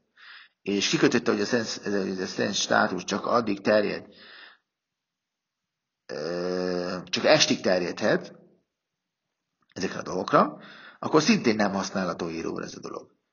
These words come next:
Ennek az az oka, hogy a bénás omásodkor, azaz a kétséges időszak-, időszakban, a napnak a kétséges időpontjában,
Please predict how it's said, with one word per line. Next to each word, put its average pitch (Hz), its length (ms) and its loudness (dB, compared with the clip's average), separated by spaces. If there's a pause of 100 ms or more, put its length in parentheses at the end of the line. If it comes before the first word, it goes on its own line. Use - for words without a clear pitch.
(260)
Ennek 107 220 -2
az 123 80 2
az 165 120 6
oka, 127 200 4
hogy 113 180 2
a 98 60 4
bénás 131 320 2
omásodkor, 101 500 -2
azaz 101 180 -2
a 98 80 -6
kétséges - 480 -4
időszak-, 101 460 -4
időszakban, 98 840 -4
a - 60 -14
napnak - 280 -4
a - 60 -20
kétséges - 460 -10
időpontjában, - 800 -8